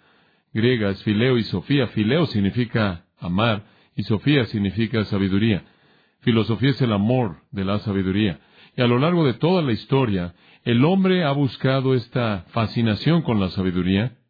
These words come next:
y eso simplemente es un significado etimológico de la palabra, el amor de la sabiduría. Pero la filosofía misma realmente se reduce al esfuerzo por determinar las causas definitivas en la tierra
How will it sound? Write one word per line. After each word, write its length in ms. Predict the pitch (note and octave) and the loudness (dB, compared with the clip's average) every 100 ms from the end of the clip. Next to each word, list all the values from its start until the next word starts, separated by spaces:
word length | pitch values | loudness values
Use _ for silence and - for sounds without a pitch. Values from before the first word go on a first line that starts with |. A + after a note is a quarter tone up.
| _ _ _ _ | _ _ _ _
y 180 | A#2 A#2+ | 0 2
eso 220 | C3+ D3 | 4 2
simplemente 680 | A#2 D3 C3+ B2+ D#3 C#3 A#2+ | 2 0 2 2 2 2 0
es 260 | A2 - B2+ | 0 -2 0
un 280 | B2+ A#2+ | 2 2
significado 520 | A2 A#2 G#2 G#2 B2+ B2 | 2 2 2 2 2 2
etimológico 760 | B2 G#2 G#2 C#3 B2+ A2 G#2+ | 0 0 2 0 -2 -2 -2
de 80 | G2+ | -2
la 140 | F#2 | -4
palabra, 440 | F#2+ G2 C#3 A2 G2 | -4 -2 0 -2 -2
el 100 | F#2 | -2
amor 260 | G2 A#2+ | 0 0
de 60 | A2 | -2
la 100 | F#2+ | -4
sabiduría. 560 | - F2+ F2+ B2+ G2 - _ _ - - | -6 -4 -2 0 -2 -6 _ _ -18 -4
Pero 140 | A#2 | 0
la 140 | A#2+ A2+ | 0 0
filosofía 460 | A#2+ A2+ A#2+ D#3+ | -2 -2 0 0
misma 300 | D#3 D#3+ D#3 | 2 2 2
realmente 460 | C3+ E3 E3+ D#3 C#3+ | 2 2 2 2 0
se 160 | C3 | 0
reduce 460 | A2 A2 D3 F3 A#2+ | 0 2 2 0 0
al 120 | G#2+ | 0
esfuerzo 720 | G#2 - D3+ D#3 - D#3 D3+ - _ _ _ - | -2 0 0 0 0 0 0 -6 _ _ _ -2
por 380 | B2 A2+ G2+ F#2+ _ _ | 0 2 -2 -6 _ _
determinar 760 | B2+ A#2 B2 A#2 A2+ A#2 C#3 C#3+ | -2 -2 0 0 2 2 2 0
las 200 | A#2+ - | -2 -2
causas 340 | C3+ B2+ C3 | -2 -2 -2
definitivas 680 | A2+ G#2+ G#2 - D#3 C3+ - | -2 0 -2 0 0 0 0
en 120 | G#2+ G2 | 0 0
la 140 | F2 | 0
tierra 500 | A#2 B2 F2+ F2 | 2 2 0 -4